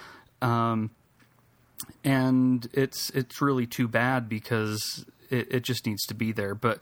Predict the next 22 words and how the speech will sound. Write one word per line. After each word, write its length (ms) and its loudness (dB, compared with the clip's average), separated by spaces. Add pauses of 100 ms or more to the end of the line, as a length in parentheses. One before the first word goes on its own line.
(420)
again, 400 4
I, 160 0 (300)
I 120 2
don't 240 0 (280)
have 400 -2
any 160 0
thoughts 400 0
on 280 0 (140)
how 120 4
to 160 0
necessarily 580 -2
remedy 520 2
it 100 -2
other 180 0
than, 220 0
oh, 200 2
upgrade 520 0
the 100 0
movies 520 0
to 160 -2
Blu-ray. 400 0
But, 260 -2